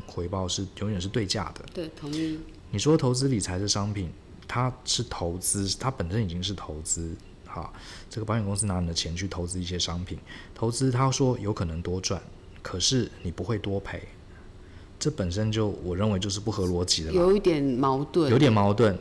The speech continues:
Speaker 2: 对。
Speaker 1: 因为你会多赚，如果你不会多，呃，你还，还保本，好，有百分之四百分之五，然后这百分之四百分之五比那个平准型，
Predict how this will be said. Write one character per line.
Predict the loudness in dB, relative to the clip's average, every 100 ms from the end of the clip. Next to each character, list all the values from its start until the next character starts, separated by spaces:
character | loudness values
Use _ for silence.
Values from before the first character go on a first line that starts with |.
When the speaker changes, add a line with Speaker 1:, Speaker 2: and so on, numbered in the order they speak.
| -4
Speaker 2:
对。 | -2 4
Speaker 1:
因 | 8
为 |
你 | 8 6
会 | 6 6
多 | 8 6
赚， | 6 4 2 -8 -12 -8 -2
如 | 2
果 | 4 4
你 |
不 | 2 2
会 | 2
多， | 2 -2 0
呃， | -2 0
你 | 0
还， | -2 -4
还 | -4
保 | 2 4
本， | 6 4 0 -14 -12
好， | -6 -4
有 |
百 | -2 0
分 | 0
之 | 2
四 | 2
百 | 0
分 | 0 0
之 | 0
五， | -4 -6 -14 -14 -4
然 | 2
后 | 6
这 |
百 | 6
分 | 6
之 | 4
四 | 4
百 | 2 2
分 | 2
之 | 2 2
五 |
比 | 0 0
那 | 2
个 | 0
平 | 2 2
准 | 2 2
型， | 2